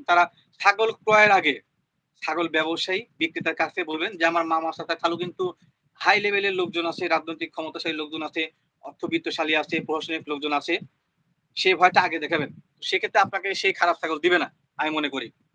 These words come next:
পরবর্তীতে দেখালে সে দায়ভারটা আপনার। আর যারা সচেতন নাগরিক রয়েছেন তারা অবশ্যই আমাকে একবার ফোন দিবেন যে ভাই ওই খামারে ভিডিও দেখছেন, ওই ছাগলটার কন্ডিশনটা কি, যেটুকু আমি চোখ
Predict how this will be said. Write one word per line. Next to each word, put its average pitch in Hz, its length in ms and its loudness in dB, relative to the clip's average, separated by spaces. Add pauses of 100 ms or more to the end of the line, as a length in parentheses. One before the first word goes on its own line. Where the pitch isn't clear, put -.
(320)
পরবর্তীতে 196 460 0
দেখালে 208 280 0
সে - 140 -2
দায়ভারটা 165 400 2
আপনার। - 240 -10 (760)
আর 147 140 0
যারা 170 200 4
সচেতন 202 460 -4
নাগরিক 170 380 2
রয়েছেন 170 320 0 (1120)
তারা 165 180 0
অবশ্যই 170 280 4
আমাকে 180 180 2
একবার 175 180 -2
ফোন 202 240 -10
দিবেন 196 200 -2 (400)
যে 139 120 -6
ভাই 170 160 2
ওই 214 200 0
খামারে 226 320 0
ভিডিও 208 200 -4
দেখছেন, 214 300 -4
ওই 202 120 -6
ছাগলটার 196 420 -4
কন্ডিশনটা 175 500 -4
কি, 147 180 -10
যেটুকু 160 460 -4
আমি 175 180 0 (360)
চোখ 180 160 2